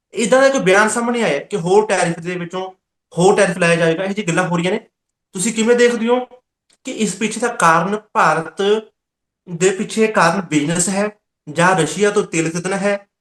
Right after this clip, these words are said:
ਜਾਂ ਕੋਈ ਹੋਰ, ਕਹਿ ਲਓ ਕਿ, ਸਕੀਮ ਤਹਿਤ ਅਮਰੀਕਾ ਇਸ ਵਾਰ ਚੱਲਦਾ ਪਿਆ ਹੈ? ਜਿਸ ਤਰੀਕੇ ਦੀ ਕਾਰਵਾਈ ਵੈਨਜ਼ੂਏਲਾ ਤੇ ਕੀਤੀ ਹੈ, ਫਿਰ ਇੰਡੀਆ ਤੇ ਇਸ ਤਰੀਕੇ ਦੀ ਸਟੇਟਮੈਂਟ ਆ ਜਾਣਾ, ਇਸ ਨੂੰ ਕਿਵੇਂ ਦੇਖਦੇ ਹੋ? ਇਸ ਦੇ ਨਾਲ ਹੀ ਉਹ ਇਹ ਬਿਆਨ ਦੇਣ ਤੋਂ ਕਦੇ ਵੀ ਨਹੀਂ ਪਿੱਛੇ ਹਟਦੇ ਟਰੰਪ।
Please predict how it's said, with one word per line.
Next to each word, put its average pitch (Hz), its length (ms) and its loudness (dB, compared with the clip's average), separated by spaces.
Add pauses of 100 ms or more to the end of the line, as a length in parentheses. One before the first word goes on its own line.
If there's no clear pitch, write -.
(100)
ਜਾਂ 214 280 4
ਕੋਈ 254 300 -2
ਹੋਰ, 247 440 0
ਕਹਿ 254 120 0
ਲਓ 240 140 0
ਕਿ, 247 160 -2
ਸਕੀਮ 190 380 -4
ਤਹਿਤ 202 420 0
ਅਮਰੀਕਾ 180 380 -2
ਇਸ 185 140 -2
ਵਾਰ - 60 -4
ਚੱਲਦਾ 160 280 0
ਪਿਆ 175 220 -2
ਹੈ? - 100 -4 (320)
ਜਿਸ 247 200 -2
ਤਰੀਕੇ 208 300 0
ਦੀ 226 100 -2
ਕਾਰਵਾਈ 180 420 2
ਵੈਨਜ਼ੂਏਲਾ 165 300 -2
ਤੇ 190 80 -4
ਕੀਤੀ 196 360 -8
ਹੈ, 208 60 0
ਫਿਰ 190 200 2
ਇੰਡੀਆ 165 340 0
ਤੇ 214 100 -2
ਇਸ 175 80 -6
ਤਰੀਕੇ 175 200 -10
ਦੀ 185 60 -10
ਸਟੇਟਮੈਂਟ 165 320 0
ਆ 156 220 2
ਜਾਣਾ, 175 300 0 (440)
ਇਸ 175 160 -8
ਨੂੰ 202 140 -2
ਕਿਵੇਂ 185 300 2
ਦੇਖਦੇ 202 300 2
ਹੋ? 240 160 0 (260)
ਇਸ 180 160 0
ਦੇ 240 100 4
ਨਾਲ 220 180 4
ਹੀ 233 120 -2
ਉਹ 233 240 4
ਇਹ 202 160 0
ਬਿਆਨ 175 380 0
ਦੇਣ 196 140 -4
ਤੋਂ 214 200 -8
ਕਦੇ 202 240 -2
ਵੀ 247 100 -2
ਨਹੀਂ 240 80 -4
ਪਿੱਛੇ 190 220 -8
ਹਟਦੇ 180 400 -2
ਟਰੰਪ। 180 280 0